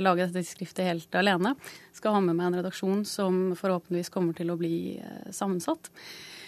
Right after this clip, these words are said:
Så, eh, jeg tenker vel at, ehm, dette også er et spørsmål om hva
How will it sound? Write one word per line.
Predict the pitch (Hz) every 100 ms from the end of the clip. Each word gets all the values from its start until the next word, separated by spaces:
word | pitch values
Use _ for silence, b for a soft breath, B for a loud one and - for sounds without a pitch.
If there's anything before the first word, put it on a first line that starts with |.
| B
Så, | - 247 240 240
eh, | 233 233 233 233
jeg | 247
tenker | 262 196
vel | 202
at, | 220 - -
ehm, | 220 214 208 208 208 - _ _ -
dette | 220 190
også | 175
er |
et | 190
spørsmål | - 180 190 180
om | 185
hva | 175 180